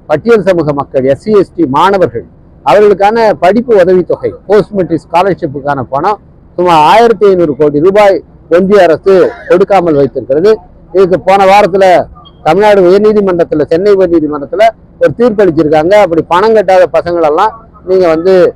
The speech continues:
கல்லூரியை விட்டு நீக்கிடலாம், அவ-, அவங்கள வந்து ப-, பாஸ் பண்ணா கூட அவங்க சர்டிஃபிகேட்டை நீங்களே வச்சுக்கலாம்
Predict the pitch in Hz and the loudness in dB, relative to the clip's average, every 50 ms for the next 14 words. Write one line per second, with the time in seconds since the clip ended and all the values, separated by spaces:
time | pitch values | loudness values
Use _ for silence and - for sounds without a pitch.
0 | - _ - - - - - 170 190 202 190 185 175 165 151 143 165 147 156 170 | -8 _ -20 -20 -12 -4 -4 0 0 2 2 2 2 2 2 0 -2 -2 0 0
1 | 175 151 170 160 147 131 135 151 175 208 208 196 - - - - _ - 185 180 | 0 2 0 0 0 0 -2 -2 -2 -2 -2 -4 -12 -20 -20 -20 _ -6 -2 0
2 | 180 175 165 165 160 156 160 165 160 156 151 151 151 160 175 175 165 160 139 - | 0 2 2 2 2 2 2 2 2 4 2 2 2 2 2 2 4 2 2 0
3 | - 147 156 156 147 143 - - 147 180 185 - 185 185 170 170 160 156 165 180 | -2 0 0 2 0 0 0 0 0 0 0 0 -2 -4 -2 -2 -2 -2 0 0
4 | 175 165 156 143 139 131 120 98 - - - 151 151 185 196 196 175 - 156 156 | 0 0 0 0 -2 -2 -2 -4 -8 -8 -8 -8 -4 -2 -2 -2 0 -2 -4 -4
5 | 156 147 151 160 160 135 135 143 139 - - 196 170 170 156 151 156 156 | -6 -4 -2 -2 -2 -2 -2 -6 -8 -8 -8 -6 -4 -2 0 0 0 -2